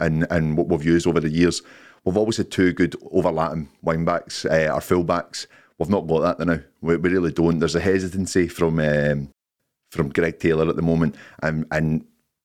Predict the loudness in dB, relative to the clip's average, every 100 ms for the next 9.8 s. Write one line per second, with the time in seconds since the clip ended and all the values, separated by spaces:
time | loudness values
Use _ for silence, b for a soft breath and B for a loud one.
0 | _ _ _ -6 -6 -4 -4 -2 0 0
1 | -2 -4 -10 -12 _ -2 -2 0 -2 -2
2 | -2 -2 -2 -4 -4 -4 -2 -2 -2 -2
3 | -2 -6 -16 -2 0 0 -2 -4 -2 0
4 | 0 -2 -6 B B B B B B _
5 | _ -4 -4 2 2 4 2 0 -2 0
6 | 0 2 2 4 2 0 -8 -6 -2 -2
7 | -4 -2 0 0 0 0 -2 -4 -2 -2
8 | -4 0 2 2 0 0 0 0 -6 -4
9 | -4 -4 0 0 2 -2 -4